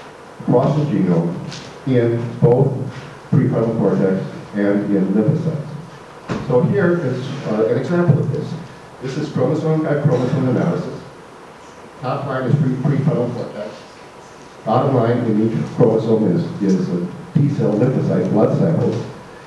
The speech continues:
If a bar, a bar, each bar represents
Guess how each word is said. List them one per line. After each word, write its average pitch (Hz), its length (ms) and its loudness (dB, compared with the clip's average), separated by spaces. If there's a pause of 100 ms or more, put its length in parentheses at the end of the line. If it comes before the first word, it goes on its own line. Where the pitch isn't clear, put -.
(120)
If - 100 -2
a 170 40 0
bar, 143 460 2
a - 100 -2
bar, - 380 2
each - 180 2
bar 123 220 4
represents 107 640 0